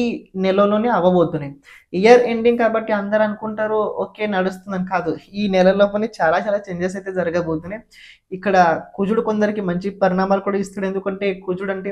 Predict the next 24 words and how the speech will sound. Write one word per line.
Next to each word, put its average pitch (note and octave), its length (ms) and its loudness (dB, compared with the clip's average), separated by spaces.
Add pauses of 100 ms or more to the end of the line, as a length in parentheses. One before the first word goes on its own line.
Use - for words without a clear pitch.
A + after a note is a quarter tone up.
మంగళుడు, F3 520 -2 (160)
మంగళం F3+ 360 -6
అంటే F#3 240 -8 (360)
మంగళం, F3+ 440 0 (340)
మంగళం G#3 360 -2
అంటే F#3 180 -6
మంచి F#3 260 -6
జో-, F#3 220 -4
మంచి F#3 180 -6
జరగడం, F3+ 340 0 (380)
శుభమంగళం F#3 640 -2
జరుగుతూ F3+ 420 0
ఉంటుంటుంది. D3+ 520 -6 (420)
అది D#3 200 0
రాశి E3+ 380 2
అనుసారంగా, G3 560 0 (160)
భావానుసారంగా E3+ 840 0 (160)
వాళ్ళ F3 160 -4
ఫలితాలు D#3+ 400 -4
అయితే D#3 120 -6
మీరు D#3+ 160 -4 (200)
చూడగలుగుతారు. C#3 600 -4 (480)
ఇప్పుడు D#3 260 2
మనము D3 340 0